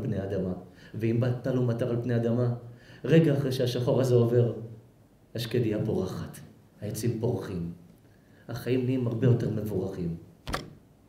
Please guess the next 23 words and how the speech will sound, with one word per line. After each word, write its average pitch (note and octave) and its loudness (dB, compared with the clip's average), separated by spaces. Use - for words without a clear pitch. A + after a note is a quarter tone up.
אומר G3 6
הרב F#3 6
לנדה, F#3 4
אנשים E3 4
אוהבים E3 6
לראות D#3+ 6
הכל D#3 4
הולך D3 6
חלק, B2 2
הכל F#3+ 8
הולך D#3 6
ורוד. B2+ 6
הכל F#3 6
הולך F#3+ 8
ירוק. F3 10
<laughs> - -8
גם B2+ 6
אוהבים A#2+ 4
לעשן C3+ 4
ירוק. C3 4
אוהבים D4 8
שהכל C#4+ 8
סטלה, D#4 8